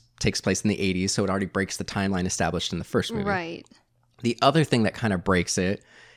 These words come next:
Speaker 1: is they have, uh, Emma Frost is in that movie as a teenager,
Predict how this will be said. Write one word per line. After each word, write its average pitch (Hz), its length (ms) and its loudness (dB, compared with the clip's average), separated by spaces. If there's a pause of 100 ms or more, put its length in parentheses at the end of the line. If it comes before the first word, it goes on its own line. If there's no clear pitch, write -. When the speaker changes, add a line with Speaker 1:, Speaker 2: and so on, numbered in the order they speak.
(120)
Speaker 1:
is 104 600 2 (540)
they 120 140 4
have, 107 420 2
uh, 98 520 -4 (800)
Emma 113 180 4
Frost 107 540 2 (100)
is 117 140 0
in 117 80 6
that 117 180 4
movie 123 380 2
as 104 120 0
a 82 120 0
teenager, 139 560 2